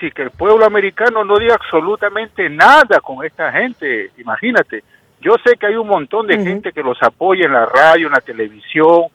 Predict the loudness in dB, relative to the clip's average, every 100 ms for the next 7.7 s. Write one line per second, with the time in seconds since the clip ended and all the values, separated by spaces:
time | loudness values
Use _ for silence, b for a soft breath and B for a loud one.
0 | b b b 0 2 0 2 -2 -2 -10
1 | -8 -8 -8 -2 -2 0 -2 4 4 6
2 | 4 0 B B -12 -12 -2 -2 0 -6
3 | -6 -8 -4 -4 -4 -10 -10 -6 -4 -4
4 | -4 -6 -4 -6 -2 0 0 0 -8 -6
5 | -4 0 0 2 2 2 0 0 0 2
6 | 2 2 _ _ _ -4 -4 -2 0 2
7 | 2 2 2 2 4 2